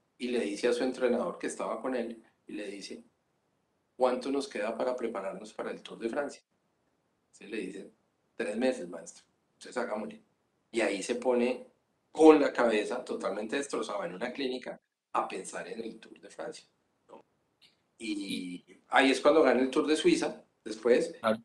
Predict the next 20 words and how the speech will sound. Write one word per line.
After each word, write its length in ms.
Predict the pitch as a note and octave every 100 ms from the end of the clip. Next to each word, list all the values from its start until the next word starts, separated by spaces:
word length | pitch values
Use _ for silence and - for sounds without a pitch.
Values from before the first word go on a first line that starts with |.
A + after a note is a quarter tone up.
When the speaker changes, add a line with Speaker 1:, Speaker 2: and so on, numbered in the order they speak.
| _
Speaker 1:
y 80 | A#2
es 120 | A2+
cuando 600 | A2 C3+ C#3 C3+ A#2+ - _ _ _ _
ya 600 | C3 G#2+ G#2 B2 - - _ _ _ -
los, 540 | F#2+ F2+ - - -
los, 380 | F#2+ F#2+ F#2 _ _
los 200 | F2+ -
capos 440 | - C3 A#2+ D3+ C#3+
del 180 | D3 C3+
ciclismo 400 | - - G#2+ C3+
mundial 420 | D3+ A#2 G#2 G#2+
que 200 | C3+ C3
abandonaron 720 | A#2 G#2 G2+ F2+ G2 G#2 C3+
la 60 | C#3+
bicicleta 480 | B2 A2+ G2+ G2+ C3
y 80 |
están 280 | B2+ - G2+
en 140 | A#2 C#3
los 160 | A#2+
micrófonos, 640 | - - C3 C3 - -